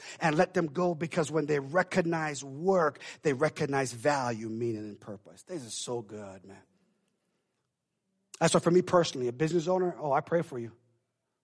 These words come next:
I pray, I say, "God, prosper that business. Open doors, bring clients." Bring clients, Lord God. Give creative ideas. I, I wanna pray that over us tonight. I, I do. I do. Th-, this may be,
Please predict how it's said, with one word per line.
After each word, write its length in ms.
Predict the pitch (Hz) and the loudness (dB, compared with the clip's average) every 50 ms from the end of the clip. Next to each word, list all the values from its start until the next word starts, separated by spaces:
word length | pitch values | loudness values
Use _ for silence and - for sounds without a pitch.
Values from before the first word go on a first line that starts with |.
| _ _ _ _ _ _ _ _ _ - | _ _ _ _ _ _ _ _ _ -6
I 80 | 110 - | -6 0
pray, 160 | - 170 143 | 2 2 2
I 20 | |
say, 140 | 135 147 139 | 2 2 2
"God, 160 | 147 143 139 | 2 2 2
prosper 380 | - - - 143 139 - - 135 | 2 2 0 0 0 0 0 0
that 140 | 127 120 110 | 0 0 -2
business. 440 | 123 117 - - 117 110 - - _ _ _ _ _ _ _ _ _ _ _ _ _ _ - | -6 -10 -8 -10 -14 -14 -16 -20 _ _ _ _ _ _ _ _ _ _ _ _ _ _ 6
Open 320 | 175 190 180 180 175 151 143 | 6 6 6 6 4 2 2
doors, 300 | 147 143 135 127 123 117 | 2 0 0 0 -2 0
bring 180 | 143 170 170 | 0 0 0
clients." 760 | - - - 156 151 156 143 123 110 - - - - - - _ _ _ _ _ _ _ _ _ _ _ _ _ _ _ _ _ - | 0 -2 -2 -2 -2 -4 -4 -8 -10 -12 -14 -14 -14 -14 -16 _ _ _ _ _ _ _ _ _ _ _ _ _ _ _ _ _ 2
Bring 160 | 180 185 175 - | 2 2 2 2
clients, 500 | - 175 165 156 151 143 123 - - 131 | 0 0 0 0 0 -2 -4 -6 -6 -4
Lord 160 | 123 123 117 | -6 -6 -4
God. 180 | 113 107 - - - - - - - | -6 -8 -10 -12 -16 -18 -20 -6 0
Give 200 | 190 196 - 190 | 2 2 2 0
creative 320 | - - 180 165 156 139 | 0 0 2 2 2 2
ideas. 360 | 135 135 127 127 123 113 - - | 0 -2 -2 -2 -4 -4 -2 -2
I, 80 | 131 - - | 0 4 6
I 60 | 185 | 6
wanna 220 | 185 208 180 139 | 8 8 6 6
pray 300 | - - - 147 131 120 | 2 -4 -4 -4 -2 -2
that 140 | 110 110 104 | -2 -4 -8
over 280 | 101 104 98 104 101 104 | -10 -12 -14 -16 -16 -16
us 140 | - - - - | -18 -18 -18 -18
tonight. 340 | - - 98 101 98 98 101 _ _ _ _ _ _ _ _ _ _ _ _ _ _ _ _ _ _ _ _ _ _ _ _ _ - | -18 -18 -20 -20 -20 _ _ _ _ _ _ _ _ _ _ _ _ _ _ _ _ _ _ _ _ _ _ _ _ _ _ _ -8
I, 100 | - - | -4 -2
I 80 | - 156 | 0 0
do. 300 | 143 123 135 120 92 - - _ _ _ _ _ _ _ _ _ _ _ _ _ _ _ _ - | 0 -2 -4 -4 -6 -8 -12 _ _ _ _ _ _ _ _ _ _ _ _ _ _ _ _ -4
I 100 | 131 123 | -4 -4
do. 200 | 104 113 110 123 | -2 -2 -2 0
Th-, 120 | 170 185 | 2 6
this 240 | 170 208 196 - - | 8 8 8 8 6
may 220 | 196 202 202 202 190 | 6 8 8 8 6
be, 320 | 160 185 196 190 190 | 6 4 4 4 4